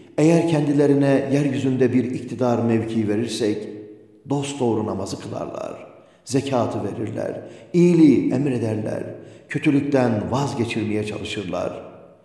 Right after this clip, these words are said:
Bütün umurun akıbeti nihayet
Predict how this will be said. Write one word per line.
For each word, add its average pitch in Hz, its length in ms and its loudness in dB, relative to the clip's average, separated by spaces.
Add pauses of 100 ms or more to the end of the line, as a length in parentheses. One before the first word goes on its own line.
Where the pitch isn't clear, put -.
(180)
Bütün 175 340 2
umurun 123 800 2
akıbeti 117 1000 2 (360)
nihayet 104 800 0